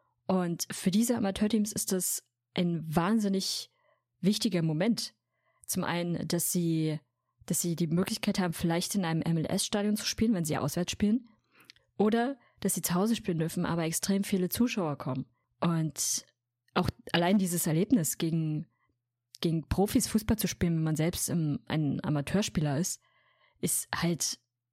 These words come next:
das gehört zu einem Pokal dazu und ist halt so wahnsinnig wichtig, auch für diese Spieler. Das alles geht damit verloren.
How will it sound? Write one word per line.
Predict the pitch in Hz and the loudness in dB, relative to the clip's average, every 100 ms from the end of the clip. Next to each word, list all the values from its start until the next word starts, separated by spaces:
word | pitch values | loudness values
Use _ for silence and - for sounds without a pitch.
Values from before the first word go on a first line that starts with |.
| _ _ - | _ _ -6
das | 165 - _ | -4 -4 _
gehört | - 160 208 226 | -2 2 0 0
zu | - | 0
einem | 170 170 | 0 -2
Pokal | 180 - 185 | -2 -2 -2
dazu | 180 170 214 226 233 | -2 -2 0 0 0
und | 175 | 0
ist | 170 | 0
halt | 175 | 0
so | 170 | 0
wahnsinnig | 170 180 165 156 | 0 0 0 2
wichtig, | 190 262 233 160 | 0 2 0 -2
auch | |
für | - | -4
diese | 170 160 156 | -4 -2 -2
Spieler. | - 202 175 208 _ _ _ _ - - | 0 0 0 -2 _ _ _ _ -20 -10
Das | - 208 | 0 0
alles | 208 220 220 - | 0 -2 -2 -2
geht | 220 | 0
damit | 185 185 | 0 0
verloren. | - 196 233 143 | 0 0 2 0